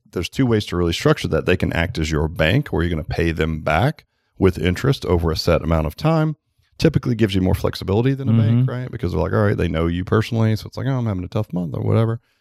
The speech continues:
Speaker 1: It might give you a little bit more wiggle room, but you can do it that way, or they're gonna want a piece of your business,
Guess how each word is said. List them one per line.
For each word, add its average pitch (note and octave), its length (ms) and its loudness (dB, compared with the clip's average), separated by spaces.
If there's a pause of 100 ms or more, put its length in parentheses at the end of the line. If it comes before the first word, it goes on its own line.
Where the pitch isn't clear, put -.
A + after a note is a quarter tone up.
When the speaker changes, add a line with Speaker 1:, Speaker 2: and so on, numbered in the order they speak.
(280)
Speaker 1:
It - 80 -10
might G2 260 2
give F#2+ 140 -2
you F#2+ 100 2
a F2+ 60 -2
little A2+ 160 4
bit C3 140 -2
more A#2 160 -2
wiggle B2 240 2
room, A#2+ 280 2 (320)
but G#2+ 120 2
you G#2+ 60 2
can A2+ 100 2
do G#2+ 80 2
it F#2+ 60 0
that A2+ 220 2
way, C#3+ 240 2
or D3 320 2
they're C3 140 2
gonna C#3 180 2
want A2 380 2
a G2 60 0
piece F#2+ 340 -2
of E2+ 120 -2
your D#2+ 100 2
business, - 440 -6